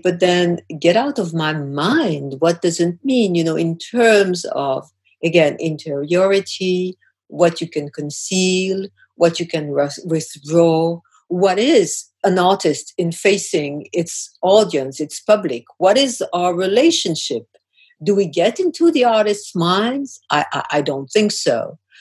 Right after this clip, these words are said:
But, you know, the invitation and the throwing out is something which is, again, s-, um, enacted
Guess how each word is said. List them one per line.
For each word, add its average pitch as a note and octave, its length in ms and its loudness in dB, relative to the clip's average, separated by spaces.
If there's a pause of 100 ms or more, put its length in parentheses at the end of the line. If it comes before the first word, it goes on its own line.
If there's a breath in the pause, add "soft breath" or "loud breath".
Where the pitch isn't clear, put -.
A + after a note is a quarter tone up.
(200 soft breath)
But, G3 320 6 (1120)
you A3+ 120 0
know, G#3 280 6
the F3+ 220 0
invitation F3 1120 0
and F3 300 -2
the E3+ 520 2 (320)
throwing G#3+ 560 4
out D#3 340 0 (500)
is F3 160 0
something G#3+ 400 4
which E3+ 240 0
is, D#3+ 220 -2 (120)
again, E3+ 720 2
s-, - 400 -10
um, E3 500 2 (640 soft breath)
enacted A#3 800 0